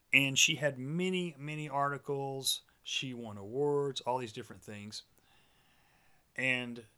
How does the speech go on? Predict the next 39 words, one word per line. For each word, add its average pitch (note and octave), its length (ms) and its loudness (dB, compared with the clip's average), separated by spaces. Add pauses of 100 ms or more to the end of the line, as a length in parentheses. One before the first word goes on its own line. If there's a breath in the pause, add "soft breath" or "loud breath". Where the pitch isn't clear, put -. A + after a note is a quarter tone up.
(400)
lo B2+ 220 6
and F3 100 8
behold, B2+ 540 0
all C#3 320 8
of C#3 60 -4
her C#3+ 140 0
stuff C#3+ 360 -2
is A#2+ 120 -2
gone D#3 420 8
except B2 320 0
for C3 80 -4
on A#2+ 100 -6
just B2 200 -8
a A#2+ 40 -6
couple C#3 500 -6
of A2+ 120 -8
sites D3+ 500 4
who A#2+ 160 -6
archive A2+ 440 0
this G#2+ 140 -8
kind G2 260 -10
of F#2+ 80 -12
stuff. F2 400 -12 (960 soft breath)
Completely G3 400 8
gone D3+ 260 8
as B2 120 -2
if C3+ 120 2
she'd C3+ 200 -2
never B2 220 -6
even A2 200 -8
done F#2 200 -14
it, - 160 -20
right? A2 240 -4 (1700 soft breath)
You B2+ 120 -10
can't A#2+ 320 0
find A2+ 300 -4
it G#2+ 160 -8
on G#2 520 -8 (360)
Amazon. C3+ 680 -2